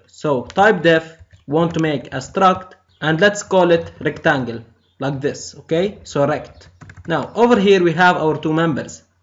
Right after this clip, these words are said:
So, the first member, let's call it upper right, okay? And this should be a point. So, I'm going to use the point type over here. So, this is a struct inside another struct.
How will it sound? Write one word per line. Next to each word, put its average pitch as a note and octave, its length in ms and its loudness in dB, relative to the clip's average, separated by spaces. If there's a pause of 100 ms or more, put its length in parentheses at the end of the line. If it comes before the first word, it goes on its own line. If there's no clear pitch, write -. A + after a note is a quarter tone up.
(160)
So, - 180 0
the D#3 120 2
first A#3+ 340 2
member, D#3 500 0
let's F3+ 240 -2
call F3 280 4
it E3+ 200 0 (140)
upper D#3+ 560 0
right, - 460 -2 (480)
okay? F#3+ 500 0
And D3+ 160 -4
this A3 160 -2
should D#3+ 220 -2
be E3 140 0
a D3 100 -6
point. D3 420 -6
So, - 160 -6
I'm E3+ 80 0
going B3 300 4
to G#3 60 -4
use G#3 340 0 (240)
the D3+ 160 0
point F#3 420 -2
type D3 240 0
over C3+ 220 -4
here. C3+ 260 -4 (460)
So, - 160 0
this G3 200 0
is F3+ 120 -4
a D3+ 160 -4
struct G3 520 -2
inside D3+ 380 0
another D3 320 0
struct. B2 460 -8